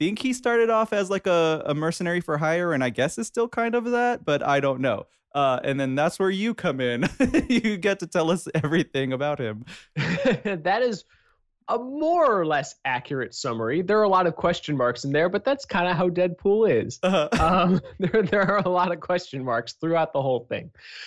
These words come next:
Speaker 2: Uh, yeah, Deadpool started as kind of a, a villain,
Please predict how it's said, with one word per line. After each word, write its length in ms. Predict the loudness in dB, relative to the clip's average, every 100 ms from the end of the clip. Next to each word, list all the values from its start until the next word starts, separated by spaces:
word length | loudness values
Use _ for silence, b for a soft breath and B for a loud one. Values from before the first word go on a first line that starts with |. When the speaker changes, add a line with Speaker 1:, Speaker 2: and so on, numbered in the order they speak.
| B 0
Speaker 2:
Uh, 240 | 2 2
yeah, 220 | 2 0
Deadpool 480 | 2 0 0 0 0
started 560 | 0 0 2 4 2 2
as 160 | -2 -4
kind 340 | -6 -2 0
of 140 | 2
a, 400 | 2 2 2 -2 -2
a 220 | -2 -2
villain, 680 | -2 -6 -2 2 2 2